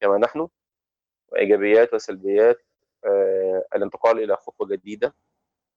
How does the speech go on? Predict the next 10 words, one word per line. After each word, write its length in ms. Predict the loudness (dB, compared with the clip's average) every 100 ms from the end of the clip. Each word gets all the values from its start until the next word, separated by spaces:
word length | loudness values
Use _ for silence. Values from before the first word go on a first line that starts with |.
| _ _ _ _ _
آه، 920 | 2 6 6 6 6 4 2 0 -2 -6 -14 _
ون-، 280 | -10 -6 -6
ون-، 300 | -4 -4 -4
ونحسم 460 | -4 -4 -4 -2 2
الأمر. 220 | 2 0 _ _ -6
أنا 80 | -2
شايف 260 | 2 2 2
إن 100 | -6
التراث 360 | 0 0 2
القديم 420 | 2 0 -2 -10